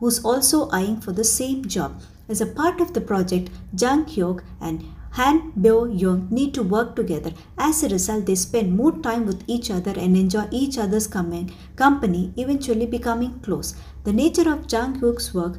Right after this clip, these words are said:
keep him tied up and he has to put up an all-nighter at work and he's stuck up in office. The more they spend time together,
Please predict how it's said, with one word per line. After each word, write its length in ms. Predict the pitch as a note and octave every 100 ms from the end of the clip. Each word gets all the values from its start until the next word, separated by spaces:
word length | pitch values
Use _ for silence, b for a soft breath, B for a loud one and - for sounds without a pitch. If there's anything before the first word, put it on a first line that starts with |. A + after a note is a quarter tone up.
| B B
keep 240 | - D4+ E4
him 240 | E4 D#4+
tied 300 | B3+ B3+ C4+
up 200 | C4+ - B -
and 200 | F3+ G3+
he 120 | A#3
has 160 | B3+ -
to 80 |
put 220 | A#3 C#4 C#4+
up 140 | C#4+
an 160 | G#3+ -
all-nighter 640 | B3 D#4 C#4 A#3+ A#3 A#3+
at 180 | G#3 F3+
work 280 | F3 G3 - -
and 180 | F3+ - -
he's 180 | G3+ -
stuck 240 | - A3
up 200 | A#3 A3+
in 180 | A3+ A#3
office. 400 | F#3 F#3 F3 - B B -
The 100 | F#3
more 320 | F3 C4+ E4+
they 220 | - C#4
spend 440 | B3+ - B3+ B3 -
time 260 | G#3+ A3+
together, 440 | - - D#3+ E3+